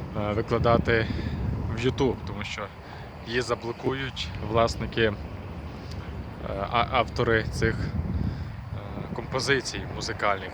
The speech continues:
Тому можете подивитись, хто ще не бачив, дуже круте.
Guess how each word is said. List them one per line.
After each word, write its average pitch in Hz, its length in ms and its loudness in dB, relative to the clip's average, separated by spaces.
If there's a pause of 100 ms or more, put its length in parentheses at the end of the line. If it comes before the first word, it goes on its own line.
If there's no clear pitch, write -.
Тому 123 280 -4 (1400)
можете 120 260 0
подивитись, 127 840 4 (320)
хто 127 140 0
ще 120 180 0
не 110 100 0
бачив, 110 480 4
дуже 113 240 2 (560)
круте. 123 440 4